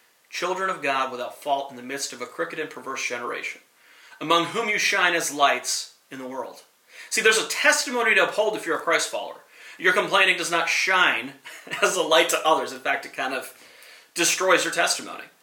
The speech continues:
Uh, you see, the issue for many of us is that we give ourselves a pass for complaining, but complain about others complaining, if you will. Do we see any inconsistency here?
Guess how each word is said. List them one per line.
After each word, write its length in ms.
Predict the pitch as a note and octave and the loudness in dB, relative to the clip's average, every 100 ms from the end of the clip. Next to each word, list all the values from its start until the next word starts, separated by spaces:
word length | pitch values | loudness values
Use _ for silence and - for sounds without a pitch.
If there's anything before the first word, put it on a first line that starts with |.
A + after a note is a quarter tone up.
| _ - _ | _ -20 _
Uh, 80 | - A#2+ | -6 2
you 80 | D#3+ | 4
see, 160 | G#3 | 4
the 160 | F3+ F3+ | 2 4
issue 240 | A3+ B3+ | 4 4
for 180 | A3 - | 0 -4
many 240 | F#3 B3 G#3+ | 0 2 4
of 80 | |
us 140 | E3+ D#3 | 2 0
is 80 | - | 0
that 120 | D#3+ | 0
we 220 | D#3+ - F3+ | 0 -4 -4
give 180 | F#3+ G#3 | 0 2
ourselves 320 | G#3 - - | 4 4 2
a 120 | D#3+ | -4
pass 480 | - - G#3 G#3 G#3 | -6 0 4 4 2
for 140 | - | -2
complaining, 640 | G#3 G3 F#3 F3 C#3+ B2+ D3 _ _ _ _ _ _ _ | -6 -4 -2 0 0 -4 -8 _ _ _ _ _ _ _
but 100 | E3 | -2
complain 260 | F#3 G3+ G3 | 2 4 6
about 200 | F3+ F#3 | 6 6
others 180 | E3+ | 4
complaining, 400 | D#3+ C3+ C3 A2+ | -2 -6 -8 -8
if 80 | G#2+ | -14
you 80 | G2+ | -14
will. 160 | F2+ - _ - _ - - _ _ _ _ _ | -14 -16 _ -20 _ -20 -20 _ _ _ _ _
Do 120 | C3 | -10
we 80 | C#3 | -4
see 360 | C#3 - F3+ F3 | 0 2 0 0
any 180 | E3 E3 | 2 2
inconsistency 560 | E3 D#3+ E3+ - - | 0 -6 -8 -6 -6
here? 260 | E3 E3+ E3 | -4 -6 -8